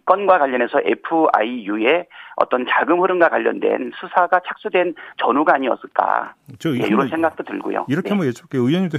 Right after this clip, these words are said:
Speaker 2: 회계사 출신이시잖아요.
Speaker 1: 네,
Speaker 2: 근데
Speaker 1: 네, 네.
Speaker 2: 곽상도 의원 쪽에서 어떤 반박이 나왔냐면, "아니, 이게 구린 돈이었으면 그, 그러니까 신고하고 세금까지 냈겠느냐." 이런 식의 반박이 나오는데 이건 어떻게 봐야 되는 겁니까?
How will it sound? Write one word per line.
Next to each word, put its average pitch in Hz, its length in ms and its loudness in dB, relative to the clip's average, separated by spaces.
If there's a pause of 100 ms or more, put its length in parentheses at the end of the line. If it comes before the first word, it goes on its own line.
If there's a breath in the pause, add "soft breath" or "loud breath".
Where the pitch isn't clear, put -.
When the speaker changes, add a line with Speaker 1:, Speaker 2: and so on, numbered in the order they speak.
Speaker 2:
회계사 220 280 0
출신이시잖아요. 98 920 -8
Speaker 1:
네, 110 40 -12 (340)
Speaker 2:
근데 165 300 4
Speaker 1:
네, 110 80 -8
네. - 180 -16 (100)
Speaker 2:
곽상도 196 520 0
의원 170 180 4
쪽에서 170 400 0
어떤 190 440 2
반박이 127 760 2
나왔냐면, 92 600 -2
"아니, 160 160 0
이게 196 140 0
구린 175 340 0
돈이었으면 131 840 0
그, 117 280 -2
그러니까 104 220 -6
신고하고 202 460 2
세금까지 208 520 2
냈겠느냐." 104 680 2
이런 123 180 2
식의 - 220 -4
반박이 160 400 0
나오는데 123 320 -2
이건 170 180 2
어떻게 104 220 -2
봐야 80 160 -8
되는 80 160 -16
겁니까? 82 360 -18